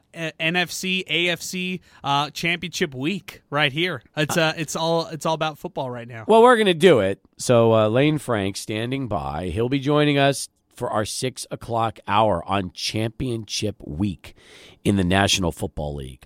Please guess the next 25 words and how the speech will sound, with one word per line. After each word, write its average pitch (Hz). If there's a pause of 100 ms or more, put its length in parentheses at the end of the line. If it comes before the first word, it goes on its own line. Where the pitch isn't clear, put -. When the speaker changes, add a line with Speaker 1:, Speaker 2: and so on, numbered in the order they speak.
Speaker 2:
I 160
know 175
he's 190
got 165
a -
lot 147
to 113
talk 127
about. 78 (380)
He 135
looks 175
good 180
considering 165
his 139
favorite 156
team 156
was 135
knocked 147
out 143
of 120
the 107
playoffs, 180
but 120
after 113
all, 156